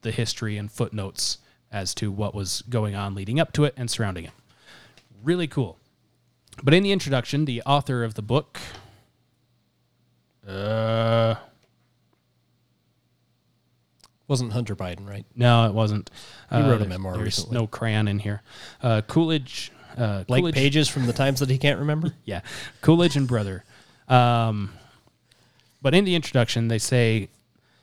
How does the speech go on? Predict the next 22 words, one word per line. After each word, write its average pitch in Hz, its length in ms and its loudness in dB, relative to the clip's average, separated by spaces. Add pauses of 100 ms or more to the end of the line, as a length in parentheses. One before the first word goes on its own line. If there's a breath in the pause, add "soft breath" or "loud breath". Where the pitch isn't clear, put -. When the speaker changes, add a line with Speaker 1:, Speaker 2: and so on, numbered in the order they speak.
(120)
Speaker 1:
"The 123 60 -10
signing 226 340 4
of 160 80 0
that 147 160 2
instrument, 127 540 -2
the 110 140 2
Declaration, 104 600 -2 (520 loud breath)
was 127 160 4
a 120 60 0
solemn 170 440 0
act - 420 -8
and 123 140 4
required 131 560 4 (720)
great 147 300 4
firmness 131 540 4
and 113 200 0
patriotism 110 680 2
in 101 160 -2
those 135 320 4
who 131 120 2
committed 113 380 0
it. - 200 -14